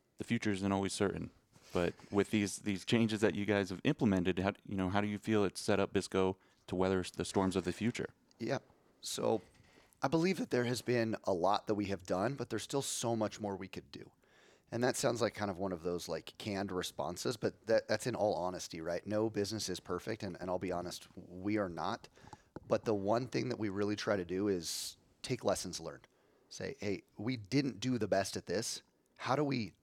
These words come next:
Speaker 2: look at it, look in the mirror and say, 'What do we do better tomorrow?'" That is something that's part of our company culture. We kind of meet,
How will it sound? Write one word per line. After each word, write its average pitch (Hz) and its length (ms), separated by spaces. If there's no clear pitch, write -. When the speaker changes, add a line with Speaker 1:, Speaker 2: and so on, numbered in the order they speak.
Speaker 2:
look 113 320
at 101 180
it, 92 200
look 123 220
in 120 80
the 104 60
mirror 104 260
and 95 80
say, 90 180
'What 95 220
do 104 40
we 95 120
do 90 120
better 78 240
tomorrow?'" 73 480
That 123 300
is 117 120
something 110 280
that's 90 140
part 113 180
of 101 80
our 92 80
company 90 260
culture. 131 500
We 101 460
kind 101 200
of - 260
meet, 120 480